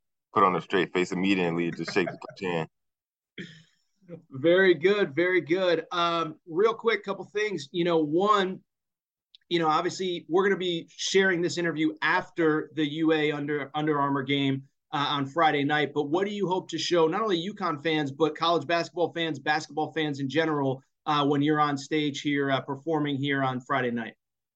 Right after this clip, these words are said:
Speaker 1: Uh, I just hope to show, like, I'm very versatile, positionless. Like, I play the one, but there's point guards on my team, so I'm not gonna, not gonna complain. I'm not gonna, uh,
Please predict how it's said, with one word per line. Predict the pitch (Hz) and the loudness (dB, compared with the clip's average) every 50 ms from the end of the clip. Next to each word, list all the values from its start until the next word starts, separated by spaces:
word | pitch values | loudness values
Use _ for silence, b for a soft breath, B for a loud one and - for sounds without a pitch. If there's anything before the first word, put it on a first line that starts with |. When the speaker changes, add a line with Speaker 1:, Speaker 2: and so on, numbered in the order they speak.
| _ _ _ _ _ _ _ _ _ _ _ | _ _ _ _ _ _ _ _ _ _ _
Speaker 1:
Uh, | 76 71 78 78 78 78 78 78 | 0 2 4 4 4 4 2 2
I | - - | 0 -2
just | - - 101 | -2 -6 -6
hope | 110 104 - | -6 -6 -6
to | 87 | -6
show, | 85 - 92 85 85 | -6 -2 0 0 2
like, | 80 76 71 65 - - - | 2 2 0 -2 -4 -2 0
I'm | 82 82 80 73 62 _ _ _ | 0 0 -2 -6 -10 _ _ _
very | 78 87 82 | 0 0 0
versatile, | 76 73 82 85 80 76 - - 78 76 76 76 71 67 - | 2 0 -2 -4 -4 -8 -4 0 2 4 4 4 2 0 -2
positionless. | - 73 76 87 82 - 87 80 82 82 82 80 - - | -8 -4 -4 -4 -2 -2 -2 -2 0 0 -2 -2 -4 -4
Like, | - 57 57 | -2 2 2
I | 71 85 | 2 2
play | - 98 92 | 2 0 0
the | 82 78 | 0 0
one, | 73 82 85 87 85 82 73 | 0 2 2 2 2 0 -2
but | 60 71 65 - - - | -4 -4 -4 -4 -4 -6
there's | - 82 80 - - - _ _ _ _ _ - | -8 -8 -8 -8 -16 -18 _ _ _ _ _ 0
point | 90 87 76 | 0 2 4
guards | 80 78 78 73 | 2 2 4 2
on | 80 | 2
my | 76 73 73 | 2 2 0
team, | 73 - 87 82 82 | -2 -2 -4 -2 -2
so | 80 - 76 | 0 0 0
I'm | 78 | 2
not | 82 80 | 2 2
gonna, | 76 71 67 60 - - _ _ _ _ _ _ _ | 0 0 -2 -2 -6 -10 _ _ _ _ _ _ _
not | - 85 76 | -2 0 0
gonna | 78 71 71 | 0 -4 -4
complain. | - 73 69 - - 82 82 85 82 | -8 -10 -10 -2 -2 0 0 0 0
I'm | 78 76 | -2 -2
not | 76 69 65 | -2 -4 -2
gonna, | 69 69 62 58 | -4 -4 -4 -6
uh, | - - - 57 57 57 52 50 | -6 -4 -4 -2 -2 -2 -4 -6